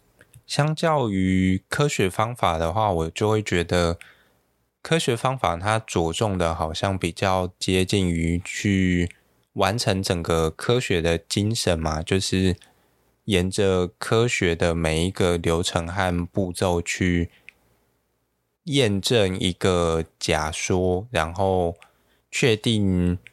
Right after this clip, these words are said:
这样子的假说它到底是不是真的或假的，那最后去提供一个相对应的证据出来这样。因为讲实际一点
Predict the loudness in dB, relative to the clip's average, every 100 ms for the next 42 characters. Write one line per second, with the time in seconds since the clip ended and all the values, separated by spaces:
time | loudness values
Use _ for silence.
0 | _ 0 0 0 0 0 0 0 0 0
1 | -2 -2 -2 -2 0 -2 -4 -4 -2 0
2 | 0 0 -2 0 0 2 2 -2 _ _
3 | _ _ -2 0 2 0 0 -2 -2 -2
4 | -4 -2 -4 -4 -12 _ _ -6 -2 0
5 | -2 -2 0 0 0 0 0 -2 -2 -6
6 | -4 -2 0 -2 -2 -2 -2 -2 -4 -4
7 | 0 0 0 -2 -2 -2 -2 -2 -4 -4
8 | -6 -6 -4 -4 -4 -4 -4 -10 _ _
9 | _ _ _ _ _ -20 -20 -20 -20 -20
10 | _ _ _ _ -6 0 2 0 0 0
11 | 2 0 0 0 0 2 2 2 2 2
12 | 0 -4